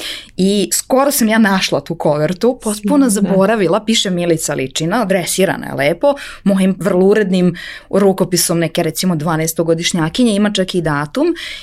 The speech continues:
Speaker 1: i, e, ja sam bukvalno uputila sebi to pismo kad odrastem,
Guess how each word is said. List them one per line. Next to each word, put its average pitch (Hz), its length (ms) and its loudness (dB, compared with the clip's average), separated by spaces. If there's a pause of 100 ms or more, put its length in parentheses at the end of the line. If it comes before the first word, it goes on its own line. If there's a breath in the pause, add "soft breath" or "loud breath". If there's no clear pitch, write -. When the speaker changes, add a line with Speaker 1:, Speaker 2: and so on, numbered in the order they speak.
(120 loud breath)
Speaker 1:
i, 262 400 0
e, 196 320 2 (100)
ja 214 220 0
sam 247 240 2
bukvalno 220 520 0 (240)
uputila 208 680 2
sebi 196 340 0
to 202 180 0
pismo 202 380 0
kad 165 160 -4
odrastem, 165 760 -2